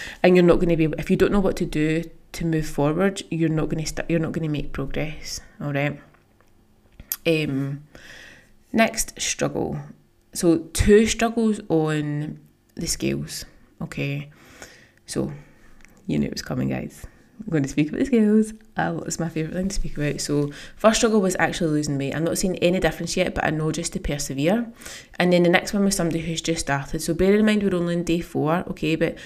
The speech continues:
this person has said, "I've not lost any weight. I know it's early days, but I was hoping to see a change to give me a wee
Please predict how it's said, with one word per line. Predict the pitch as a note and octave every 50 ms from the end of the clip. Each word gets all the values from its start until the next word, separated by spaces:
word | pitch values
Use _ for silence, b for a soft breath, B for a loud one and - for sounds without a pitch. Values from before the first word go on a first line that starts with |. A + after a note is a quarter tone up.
| B B B
this | - F#3+ -
person | - F3+ F3 - F#3
has | F3 E3+ -
said, | D#3+ D#3 D3
"I've | D3 D#3+
not | E3+ E3 -
lost | F3+ F3+ - -
any | - D#3+ D#3+ D3+ C#3
weight. | C3+ C#3 C#3+ C#3+ - - -
I | D#3+
know | E3 F3
it's | F#3 G3 G3+ F#3
early | F3 E3+ E3
days, | D#3+ - D3 D3 D3+ D3+
but | D3+ -
I | D3
was | - -
hoping | E3+ E3 - F3
to | E3+ -
see | - - E3+ D#3
a | D#3
change | D3+ - - C#3 C#3 D3 D3 D3+ - - -
to | - -
give | - C#3+ C#3+ D3
me | D3+ D#3 D3+ D3+ D3+
a | D3 D3
wee | C#3 C#3 C3+ C#3 C3+ - -